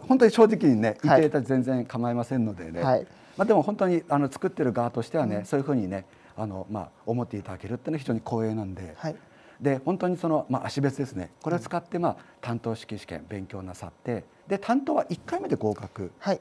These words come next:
Speaker 1: なさったんですね。
Speaker 2: はい。
Speaker 1: それは卒業した土地ですね。
Speaker 2: そうですね、卒業した年です。
Speaker 1: うん。
Speaker 2: はい。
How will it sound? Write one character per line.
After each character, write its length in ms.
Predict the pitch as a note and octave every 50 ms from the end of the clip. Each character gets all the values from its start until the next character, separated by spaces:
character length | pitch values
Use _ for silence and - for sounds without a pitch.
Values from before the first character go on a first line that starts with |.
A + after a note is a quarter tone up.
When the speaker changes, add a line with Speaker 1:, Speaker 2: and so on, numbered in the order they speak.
| -
Speaker 1:
な 80 | D3+ A2+
さ 120 | - G#2+
っ 40 | F2+ -
た 100 | - F2
ん 80 | D2+ E2
で 80 | -
す 80 | - -
ね。 160 | A2+ A#2 A#2
Speaker 2:
は 160 | - - D#3 C3+
い。 80 | - - - - - -
Speaker 1:
そ 100 | - G#3+
れ 40 | G#3+
は 60 | G#3+
卒 260 | - - E3 - - D3+
業 240 | C3+ E3 D#3+ D#3+
し 60 | D#3 -
た 120 | - C#3
土 160 | - - A#2
地 200 | - - A2+ A2+
で 0 |
す 20 | A2+
ね。 60 | - - - - - - - -
Speaker 2:
そ 240 | - - - - G#3+
う 20 | E3+
で 40 |
す 100 | D3+ C#3 B2
ね、 40 | A#2+
卒 280 | - - D3 C3+ C#3 C3
業 140 | C3+ C3+
し 40 | A2+
た 60 | A2
年 240 | G#2+ B2+ A#2+ - B2
で 80 | F2 -
す。 140 | - - -
Speaker 1:
う 100 | - B2+
ん。 20 |
Speaker 2:
は 60 | G#2+
い。 80 | G2